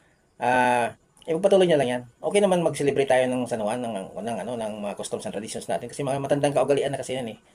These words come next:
Yan ay taon-taon natin sineselebrate na mga, ano, mga, ah, customs and traditions. Provided na hindi siya against the law,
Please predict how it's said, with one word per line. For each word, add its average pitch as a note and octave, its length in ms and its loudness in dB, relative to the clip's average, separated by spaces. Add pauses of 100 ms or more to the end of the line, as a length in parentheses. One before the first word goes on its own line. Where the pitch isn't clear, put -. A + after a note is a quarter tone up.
(120)
Yan A#2+ 80 -2
ay C3+ 320 -2
taon-taon B2+ 320 2
natin B2+ 240 -4
sineselebrate A#2 560 -4
na G#2+ 240 -2
mga, G#2+ 180 -4 (140)
ano, - 60 -16 (420)
mga, B2 180 2 (800)
ah, A2+ 240 6
customs A2+ 320 -2
and A#2+ 80 -2
traditions. G#2+ 560 -6 (240)
Provided D3+ 400 4
na D#3 400 4
hindi E3 240 0
siya D#3+ 160 4
against B2+ 320 0
the G2+ 80 -4
law, G#2 160 -8